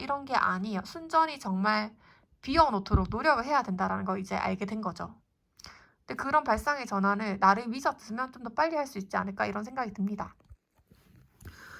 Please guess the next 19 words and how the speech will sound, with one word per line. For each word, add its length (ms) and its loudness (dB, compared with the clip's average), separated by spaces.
그래서 520 6
그러면 760 4
내가 580 8
찾아 280 2
헤매도 420 -2
올간 260 -2
베리에이션, 720 -2
그리고 340 -4
내가 180 2
무엇이라고 580 2
하면 460 0
도가도 400 6
비상도처럼 720 -2
도가 300 6
안-, 460 0
아니게 300 4
되는 200 -2
그 160 -4
도 400 -2